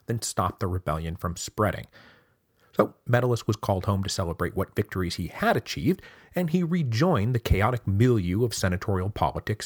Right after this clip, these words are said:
in one forty-one. And just to make a last few connections before we move on,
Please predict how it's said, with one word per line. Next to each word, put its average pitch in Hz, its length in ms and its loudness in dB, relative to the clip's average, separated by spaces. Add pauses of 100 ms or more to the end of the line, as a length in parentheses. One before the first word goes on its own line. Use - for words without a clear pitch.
in 95 180 0
one 73 200 -6
forty-one. 95 600 -2 (560)
And 202 200 2
just 196 240 2
to 185 60 0
make 151 180 4
a 110 220 4
last 123 320 2
few 107 160 2
connections 101 560 0
before 98 320 0
we 87 140 -2
move 87 240 0
on, 107 260 2